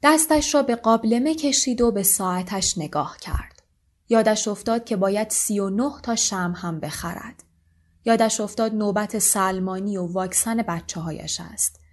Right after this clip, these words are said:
یادش افتاد که زنش آبستن است و همین روزها می‌زاید.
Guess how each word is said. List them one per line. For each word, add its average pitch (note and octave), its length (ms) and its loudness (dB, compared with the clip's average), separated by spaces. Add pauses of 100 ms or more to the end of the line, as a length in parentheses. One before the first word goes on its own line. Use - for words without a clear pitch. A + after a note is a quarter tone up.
(240)
یادش G3+ 380 2
افتاد F#3+ 380 -4
که G3 120 -4
زنش F#3 480 -4
آبستن F#3+ 600 -2
است A3 320 -2
و F3+ 120 -2
همین F#3+ 420 -4
روزها F3 540 -2
می‌زاید. C3+ 760 -4